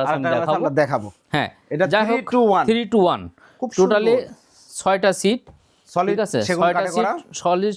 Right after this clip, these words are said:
Speaker 1: সেগুন কাঠ, সলিড ফোম।
Speaker 2: জি।
Speaker 1: ডায়মন্ড স্টোন করা।
Speaker 2: জি।
Speaker 1: গোল্ডেনে কাজ করা সহ
Speaker 2: জি।
Speaker 1: এই সেটগুলা,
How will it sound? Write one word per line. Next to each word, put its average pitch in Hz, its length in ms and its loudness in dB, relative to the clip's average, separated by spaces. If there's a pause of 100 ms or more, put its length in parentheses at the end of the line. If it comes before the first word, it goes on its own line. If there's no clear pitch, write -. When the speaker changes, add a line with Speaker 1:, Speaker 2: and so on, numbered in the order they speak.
Speaker 1:
সেগুন 196 300 0
কাঠ, 214 140 2 (100)
সলিড 180 320 -2
ফোম। 233 160 2 (240)
Speaker 2:
জি। 151 80 2 (300)
Speaker 1:
ডায়মন্ড 190 340 -2 (100)
স্টোন 214 160 -4 (100)
করা। 214 160 2 (340)
Speaker 2:
জি। 113 80 -6 (360)
Speaker 1:
গোল্ডেনে 202 480 2
কাজ 202 120 0 (100)
করা 202 160 2 (120)
সহ 214 160 2 (420)
Speaker 2:
জি। 135 80 2 (160)
Speaker 1:
এই 220 80 4 (140)
সেটগুলা, 190 440 2